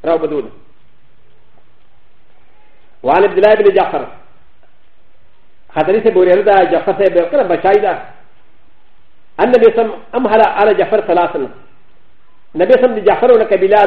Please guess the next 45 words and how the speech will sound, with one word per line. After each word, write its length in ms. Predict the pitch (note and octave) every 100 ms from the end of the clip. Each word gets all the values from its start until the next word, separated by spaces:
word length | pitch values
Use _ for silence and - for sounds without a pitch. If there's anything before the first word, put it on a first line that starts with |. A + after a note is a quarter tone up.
| E3+
درې 120 | G#3
ورځې 220 | F#3+ F3 E3
په 60 |
غره 200 | D3 F#3
نه 120 | D#3+ C#3+
پرېښوله. 360 | D3 C#3+ C3 G#2 - - - - - - - - - - - - - - - - -
جعفر 260 | C#3+ D#3+
تیار 440 | D3+ D#3 E3+ E3 E3
شهید 200 | D#3 F3+ F3+
شو 100 | F3
که 80 |
نه؟ 120 | - G3+ - - - - - - - - - - - - - - - - -
دا 100 | G#3
شهید 200 | G3+ B3
شلو، 240 | A#3+ A#3+ A3+
دا 120 | G3
درې 200 | F3 A3
بچو 260 | F#3+ F3+ G3+
دې 120 | G3+ F#3+
پوتې 220 | G3 F#3+
دي 100 | F3
که 100 | F3+
نه؟ 80 | F3
عبدالله 440 | F3 D3+ E3+ F#3 F#3+
ده، 140 | F#3+
عون 340 | E3+ F#3+ G3
ده 120 | F#3 F3
که 100 | D4+
نه؟ 180 | A#3+ - - -
او 80 | D3+
محمد 420 | F#3+ G3+ G3+ -
ده، 120 | C3 - - -
دا 80 | D#3+
وړي 160 | F3 G3+
کې 60 | F#3 F3+
پوتې 160 | F#3
یتیمون. 440 | D#3 D3+ E3 E3+ - - - - - - - - - - - - - -
ثم 140 | G#3+ G#3
اتاهم 420 | F#3 G#3+ G3+ G3
دینه 220 | G3 G3+
بعد 220 | G3+ G3 F#3+
بیا 120 | F3 D#3+
دې 200 | G3 G3
کار 140 | F3
ورو. 260 | F#3+ G3+